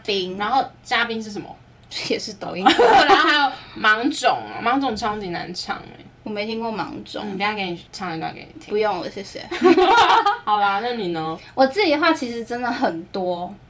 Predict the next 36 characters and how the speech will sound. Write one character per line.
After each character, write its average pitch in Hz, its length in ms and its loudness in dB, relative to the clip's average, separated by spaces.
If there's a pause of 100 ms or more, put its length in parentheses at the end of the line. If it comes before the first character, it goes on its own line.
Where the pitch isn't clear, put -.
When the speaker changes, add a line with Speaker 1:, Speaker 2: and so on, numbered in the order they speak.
(200)
Speaker 1:
然 214 160 0
后 277 320 6
我 202 200 2
会 262 180 2
在 262 160 2
最 247 220 0
后 226 260 -2
挑 202 260 -2
一 220 60 -4
首 208 260 -4
歌， - 300 -10
就 185 100 -12
是 190 180 -14
一 - 260 -12
样 202 260 -4
大 190 120 0
家 - 60 0
可 208 120 -4
以 170 40 -2
听 185 140 -8
到 185 140 -4
歌 147 200 -14
曲 - 220 -18
这 226 80 -12
样。 233 100 -8
Speaker 2:
嗯， 208 300 -6
对， 214 240 0
就 240 140 4
如 226 160 4
果 214 120 -2
你 180 140 -4
是 202 140 -8
用 202 240 0
K 208 160 -8
K 196 160 -2
box - 460 -4